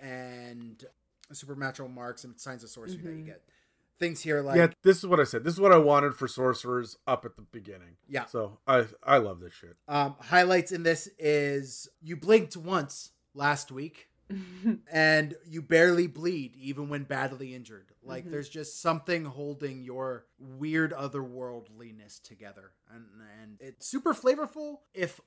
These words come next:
Speaker 1: either all bloodlines should get this or it should just be an option for all classes. I don't know why it's specifically.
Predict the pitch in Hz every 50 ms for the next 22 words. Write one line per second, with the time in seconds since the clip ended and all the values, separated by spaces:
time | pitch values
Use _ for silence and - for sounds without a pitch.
0 | _ _ 170 180 175 180 175 - 156 175 190 214 208 175 196 214 208 180 185 202
1 | 196 190 185 - - 196 156 190 180 180 _ 190 185 180 175 - - 196 _ _
2 | 165 151 147 147 143 139 135 - - 147 139 - 143 135 135 _ 143 139 135 131
3 | 123 123 120 - - 127 120 120 117 117 113 _ _ _ _ _ _ - 123 113
4 | 117 113 110 107 _ 107 110 107 123 _ _ 113 98 95 - - 87 87 104 104
5 | 104 113 113 _ _ 226 233 208 202 202 196 202 208 196 190 - - _ - -
6 | - _ _ _ _ _